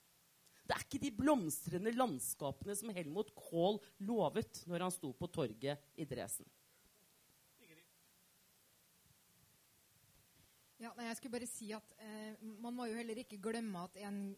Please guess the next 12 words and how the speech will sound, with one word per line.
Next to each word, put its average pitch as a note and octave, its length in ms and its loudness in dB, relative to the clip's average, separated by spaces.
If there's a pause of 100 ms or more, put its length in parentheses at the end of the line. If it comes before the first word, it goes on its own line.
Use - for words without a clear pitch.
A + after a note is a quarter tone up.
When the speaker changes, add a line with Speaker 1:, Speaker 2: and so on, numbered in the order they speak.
(120)
Speaker 2:
grunn G3+ 360 0
til A3 160 -10
at F#3+ 140 -12
det F#3+ 180 -8
er F#3 380 -8 (460)
så G#3 200 -10
lett G3+ 320 -12
å, F#3+ 120 -6 (200)
å G3+ 160 -6 (760)
ta G#3 200 -6
disse G3+ 320 -8
fem G3 240 -6